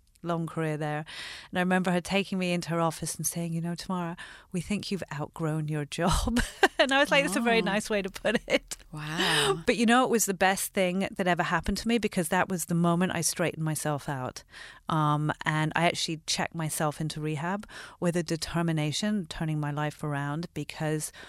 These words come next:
Speaker 1: I got scared enough. You know, there was enough fear that I thought, "What,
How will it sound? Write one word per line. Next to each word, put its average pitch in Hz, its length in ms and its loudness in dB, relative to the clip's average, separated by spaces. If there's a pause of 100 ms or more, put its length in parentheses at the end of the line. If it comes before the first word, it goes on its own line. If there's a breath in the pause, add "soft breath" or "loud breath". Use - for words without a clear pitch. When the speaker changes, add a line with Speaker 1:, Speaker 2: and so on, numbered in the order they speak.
(300 loud breath)
Speaker 1:
I 160 80 2
got 160 200 2
scared 170 540 2
enough. 139 600 -4
You 180 80 -4
know, 156 180 0
there 160 160 0
was 156 140 2
enough 160 280 0
fear 151 640 -2 (340 loud breath)
that 165 120 -4
I 151 60 2
thought, - 180 0
"What, 156 240 0